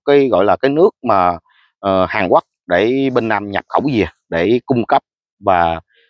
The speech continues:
đưa cho bà con nông dân của chúng ta sử dụng trên cái cây ăn trái của chúng ta. Về cái hữu cơ á, thì, ờ, quý con nông dân mình á, thì có thể là mình rải không riêng về cây sầu riêng, có thể là mít nè, mít Thái, mít Indo nè,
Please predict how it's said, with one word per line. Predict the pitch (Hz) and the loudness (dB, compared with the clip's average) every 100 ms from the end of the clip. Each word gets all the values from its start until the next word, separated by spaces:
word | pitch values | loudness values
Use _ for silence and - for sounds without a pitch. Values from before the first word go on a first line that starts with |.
| _ | _
đưa | - 110 | 2 2
cho | 107 98 | 4 2
bà | 87 | 2
con | - 104 | 0 -4
nông | 104 | -2
dân | 107 98 | -2 -2
của | 113 | -4
chúng | 127 | -2
ta | 120 101 - | -2 -4 -8
sử | - 95 | -6 -4
dụng | 113 80 90 | -2 -6 -4
trên | 110 101 | -4 -4
cái | 120 | -6
cây | 120 101 | -4 -4
ăn | 92 | -4
trái | 95 135 | -4 -2
của | 143 131 | -2 -6
chúng | 143 | -4
ta. | 131 110 - - - - | -4 -4 -8 -20 -16 -2
Về | 139 135 | 2 2
cái | 131 175 214 151 | 2 2 2 2
hữu | 139 - | -2 2
cơ | 180 170 185 | 2 4 2
á, | 247 - | -2 -4
thì, | 143 113 113 110 | -2 -2 -2 0
ờ, | 107 | 0
quý | 123 220 | -2 0
con | 160 147 | 0 -2
nông | 143 | -2
dân | 147 143 139 | -2 -2 -4
mình | 117 98 | -4 -4
á, | 131 185 | -8 -8
thì | 110 95 | -10 -12
có | - 110 | -6 -4
thể | 117 | -4
là | |
mình | 110 98 | -6 -8
rải | 90 - 233 | -2 -2 -2
không | - 135 | -4 -2
riêng | 131 113 | -2 -2
về | 101 | -2
cây | 117 | -2
sầu | - 95 | -2 2
riêng, | 123 131 _ _ _ _ _ - | 2 2 _ _ _ _ _ -2
có | 160 - | -2 0
thể | 101 | -2
là | 120 117 | 0 0
mít | 98 190 - | 0 -4 -4
nè, | - - - | -6 -8 -10
mít | 156 - | -10 -4
Thái, | 139 160 202 | 0 0 0
mít | 214 | -4
Indo | 143 123 123 120 | -4 0 2 2
nè, | 120 | 0